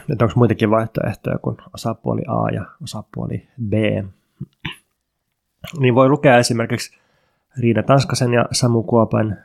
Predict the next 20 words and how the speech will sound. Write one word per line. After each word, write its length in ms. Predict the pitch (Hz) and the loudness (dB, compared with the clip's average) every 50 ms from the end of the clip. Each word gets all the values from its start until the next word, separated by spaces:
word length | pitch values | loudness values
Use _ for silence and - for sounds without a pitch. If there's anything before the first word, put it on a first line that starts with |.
| _ _ - | _ _ -4
teosta 460 | - 113 110 110 - - - - 113 | 0 2 2 2 0 -4 -4 -4 -2
Kapitalismin 720 | - 117 113 - 110 - - 123 123 110 - - 107 107 104 85 | 0 0 -2 -2 -2 -4 -2 -4 -4 -4 -4 -4 -4 -4 -4 -4
suuri 380 | - - 113 110 107 104 104 - | -2 2 4 4 4 4 4 4
illuusio, 760 | 120 113 107 107 110 117 117 113 - - 123 120 120 117 - - _ _ _ - | 4 6 6 6 6 4 2 2 0 0 0 2 2 0 0 -4 _ _ _ -2
ja 140 | - 60 - - | -2 -2 -2 -4
suosittelen 680 | - - 123 117 - - _ - - 110 104 104 104 | -4 -2 -2 -2 -2 -4 _ -4 0 2 2 2 2
lukemaan 480 | 110 107 - - 107 110 110 107 110 113 | 0 0 0 2 2 2 4 2 2 0
sitä 240 | - - - 117 - | 0 -2 -2 -2 0
ihan 220 | 107 101 104 104 | 0 0 0 -2
fyysistä 600 | 104 - 117 113 104 - - 104 - - - 107 107 | 0 4 6 6 6 4 2 -4 -4 -2 -2 -2 0
laitosta, 500 | 104 107 107 113 - 110 - - - 104 | 2 0 0 0 -4 -8 -10 -8 -8 -8
koska 500 | - - - 110 - - - - 127 131 - - - - _ _ _ _ _ _ _ _ - | -6 -4 -6 -6 -6 -8 -4 0 0 0 0 -2 -12 -20 _ _ _ _ _ _ _ _ -8
olen 260 | - 131 123 117 139 | -4 -4 -2 -2 0
ymmärtänyt, 640 | 117 110 110 113 113 107 - - 113 107 107 107 - | -2 0 0 -2 -4 -4 -4 -4 -4 -4 -4 -4 -4
että 440 | 123 117 - _ _ - 107 104 104 - _ - - | -6 -6 -6 _ _ -4 -4 -4 -4 -6 _ -14 -8
äänikirjasta 760 | 151 110 104 104 104 107 - - 120 110 - 107 - - - 104 | -6 -4 -4 -4 -4 -6 -8 -8 -6 -6 -6 -6 -6 -6 -4 -2
ja 200 | 104 104 - - - | -2 -2 -4 -6 -8
e-kirjasta 920 | 135 117 107 104 104 - - 107 113 - - - - - - - 110 104 - _ _ _ _ _ _ _ _ _ _ _ _ _ | -8 -6 -6 -6 -6 -8 -8 -8 -6 -6 -6 -6 -8 -6 -2 0 -2 -2 -2 _ _ _ _ _ _ _ _ _ _ _ _ _
puuttuu 460 | - 135 127 123 - _ - 120 120 | 0 2 2 2 0 _ 0 0 2
sarjakuvaosuudet. 1080 | 113 - 131 117 113 104 - - 107 - - - 110 - - 131 - 64 117 - - | 2 2 4 4 4 2 2 0 0 0 0 -2 -2 -2 -2 -2 0 -2 -2 -6 -8